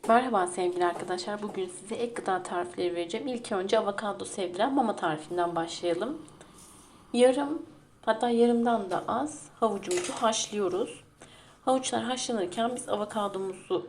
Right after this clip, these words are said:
ezmeye başlayalım. Yarım avokado kullanıyorum. Ve iki tatlı kaşığı kadar da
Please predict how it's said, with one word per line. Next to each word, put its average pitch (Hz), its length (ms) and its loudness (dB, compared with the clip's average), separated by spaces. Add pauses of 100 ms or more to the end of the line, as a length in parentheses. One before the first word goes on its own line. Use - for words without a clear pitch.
ezmeye 165 440 -2
başlayalım. 165 680 -2 (640)
Yarım 262 300 4
avokado 233 560 4
kullanıyorum. 175 800 0 (2750)
Ve 277 280 4 (120)
iki - 420 2
tatlı 247 360 0
kaşığı 196 400 -2
kadar 196 400 -2
da 277 40 -4